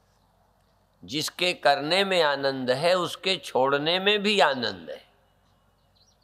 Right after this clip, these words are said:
अभी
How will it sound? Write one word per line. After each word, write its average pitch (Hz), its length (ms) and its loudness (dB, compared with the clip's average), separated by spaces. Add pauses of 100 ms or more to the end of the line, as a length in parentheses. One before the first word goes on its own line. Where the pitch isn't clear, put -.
(1800)
अभी 175 360 -2